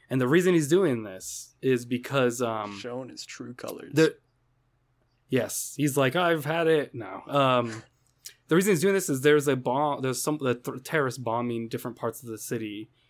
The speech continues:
Speaker 1: and he's calling himself Simon, and he's saying, "Do these things or else a bomb goes off." And so he told,
Speaker 2: Oh
Speaker 1: "I want John
Speaker 2: my
Speaker 1: McClane."
Speaker 2: God.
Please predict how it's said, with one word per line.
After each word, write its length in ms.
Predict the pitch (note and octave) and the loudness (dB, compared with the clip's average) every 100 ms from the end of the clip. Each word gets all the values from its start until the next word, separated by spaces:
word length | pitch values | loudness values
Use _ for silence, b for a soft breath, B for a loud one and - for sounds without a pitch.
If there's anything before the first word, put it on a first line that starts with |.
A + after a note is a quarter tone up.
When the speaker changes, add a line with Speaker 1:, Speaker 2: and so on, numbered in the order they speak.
| _ | _
Speaker 1:
and 80 | A#2+ | -2
he's 100 | C3 | -2
calling 200 | C#3 D3+ | 2 0
himself 260 | B2 A2 A2+ | 0 -2 -4
Simon, 580 | - F3+ A#2+ G#2 G#2 - _ _ _ | -2 -2 -2 -6 -12 -16 _ _ _
and 160 | A#2+ A#2+ | -6 -4
he's 140 | A2+ | -2
saying, 480 | D3+ C#3 A#2+ A2+ G#2 _ B2+ | 0 0 0 -2 -8 _ -2
"Do 180 | C3 | 2
these 200 | B2+ A#2 - | 2 0 0
things 320 | F#3+ F3 C3+ | 2 2 2
or 100 | A#2 | 0
else 160 | A2+ | -2
a 40 | B2+ | -6
bomb 280 | C3 F3+ D3+ | -2 -2 0
goes 200 | A#2 A2 | -2 -4
off." 340 | G2 G2 - | -8 -10 -12
And 140 | A2+ | -10
so 120 | - A2+ | -4 -2
he 120 | A#2+ | 0
told, 320 | C3 C#3 B2 | 0 2 2
Speaker 2:
Oh 40 | |
Speaker 1:
"I 100 | A#2 | 0
want 320 | A#2+ C#3 D3 C#3 | 0 0 0 0
John 220 | D3 C#3 | 0 0
Speaker 2:
my 80 | C3 | -4
Speaker 1:
McClane." 600 | D#3 D#3 C#3+ C3 B2+ | -4 -4 -4 -4 -6
Speaker 2:
God. 100 | E3+ | -8